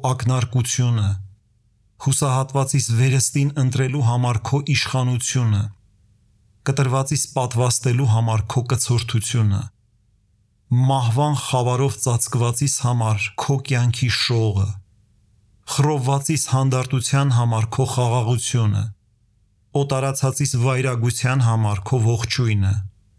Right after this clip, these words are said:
մոլորվածիս դարձի համար քո ձայնը։ Քանզի դու գթությամբ ես տիրում բոլորին, քո մեջ չկա խավարի մասնիկ, և առանց քեզ չկա բարություն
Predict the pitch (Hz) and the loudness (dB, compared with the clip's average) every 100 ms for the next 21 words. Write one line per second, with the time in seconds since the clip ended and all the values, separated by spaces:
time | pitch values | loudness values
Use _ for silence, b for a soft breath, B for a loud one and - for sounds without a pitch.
0 | _ _ _ _ - 131 135 135 123 131 | _ _ _ _ 2 4 4 2 0 0
1 | 135 117 110 120 117 - - 131 117 107 | -2 0 2 2 2 0 0 0 2 2
2 | 98 98 95 _ _ _ - - 117 101 | 0 -2 -4 _ _ _ -4 0 0 4
3 | 110 107 101 90 87 - - _ _ _ | 4 4 2 0 -2 -8 -18 _ _ _
4 | _ _ _ _ - - 127 117 135 117 | _ _ _ _ -10 0 2 2 0 2
5 | 127 123 - 139 - 143 139 104 - - | 2 0 0 0 2 2 2 0 0 -2
6 | 113 110 107 101 104 104 101 98 101 98 | 0 2 2 4 2 2 2 2 0 -2
7 | - _ _ _ _ _ _ - 147 131 | -12 _ _ _ _ _ _ -2 0 2
8 | 120 - - - - 123 123 - 113 113 | 0 -4 -4 -6 -2 -2 -2 0 0 2
9 | 110 107 104 98 - 107 92 90 - _ | 2 4 2 2 0 0 -2 -4 -16 _
10 | _ _ _ _ _ _ 120 131 113 113 | _ _ _ _ _ _ 0 0 2 2
11 | 110 127 - - 107 - - - 107 104 | 4 2 -2 -2 -2 -2 -4 -4 -2 2
12 | 98 95 95 - 95 87 | 4 4 2 0 -2 -4